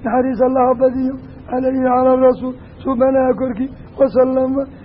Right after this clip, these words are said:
nabadgelyo Allah ku badiyo, calayhi, subanaha korkii,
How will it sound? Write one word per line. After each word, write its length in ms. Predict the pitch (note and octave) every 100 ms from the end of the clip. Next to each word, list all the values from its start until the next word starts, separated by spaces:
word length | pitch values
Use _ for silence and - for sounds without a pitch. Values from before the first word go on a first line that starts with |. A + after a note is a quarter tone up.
| -
nabadgelyo 560 | B3 C4 C4 B3+ C4 C4
Allah 240 | C4 C4+ B3
ku 80 | B3
badiyo, 380 | A#3+ B3 B3+ C4 - - -
calayhi, 540 | A#3+ C4 B3+ B3+ C4 C4 - -
subanaha 480 | C4+ B3+ C4 C4 C4
korkii, 400 | B3+ C4 B3 C4